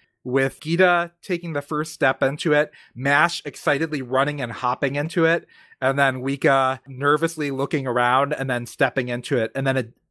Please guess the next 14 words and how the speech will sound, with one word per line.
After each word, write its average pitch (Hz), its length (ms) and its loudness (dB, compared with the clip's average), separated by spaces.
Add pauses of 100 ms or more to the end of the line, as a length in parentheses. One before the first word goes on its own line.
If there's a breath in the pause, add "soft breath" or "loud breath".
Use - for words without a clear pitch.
uh, 123 160 2 (100)
like, 127 260 0 (140)
and 135 140 2
then 135 80 2
it 123 80 -2
basically 139 360 0
disappears 127 540 -2
behind 117 300 0
all 117 160 2
three 117 280 -2
of 101 100 -4
you. 104 220 -2 (520 loud breath)
And 127 180 2
then 139 320 4